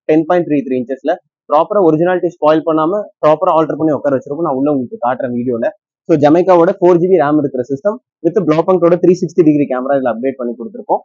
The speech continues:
அடுத்தது speakers பார்க்கணும் அப்படின்னா Audison அப்படிங்கிற ஒரு பிராண்டோட front two doors வந்து,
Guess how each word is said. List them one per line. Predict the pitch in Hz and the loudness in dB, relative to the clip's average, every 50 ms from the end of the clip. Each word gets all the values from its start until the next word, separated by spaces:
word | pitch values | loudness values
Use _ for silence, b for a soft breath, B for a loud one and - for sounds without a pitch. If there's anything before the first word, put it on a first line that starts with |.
| _ _ _ | _ _ _
அடுத்தது | - 139 170 214 220 233 214 226 | -2 0 0 2 2 0 0 0
speakers | 220 - - 226 233 233 226 226 | -2 -2 -2 -2 0 0 0 0
பார்க்கணும் | - 185 170 160 165 175 175 151 135 | 4 4 4 4 4 2 0 2 2
அப்படின்னா | 143 151 185 220 - - 143 | 2 2 2 2 0 2 4
Audison | 170 196 202 202 - 214 | 4 4 4 2 2 0
அப்படிங்கிற | 185 147 135 147 147 139 | 0 2 2 2 2 4
ஒரு | 139 131 127 113 | 4 2 2 0
பிராண்டோட | 120 127 131 139 139 143 131 123 160 - - _ _ _ _ _ | 0 0 0 2 2 2 2 2 0 -2 -4 _ _ _ _ _
front | - 175 196 214 226 233 196 | 2 2 2 4 2 0 0
two | 214 208 | 0 0
doors | 202 190 196 185 196 | 2 2 2 0 2
வந்து, | 175 160 175 185 233 240 | 2 2 4 4 2 2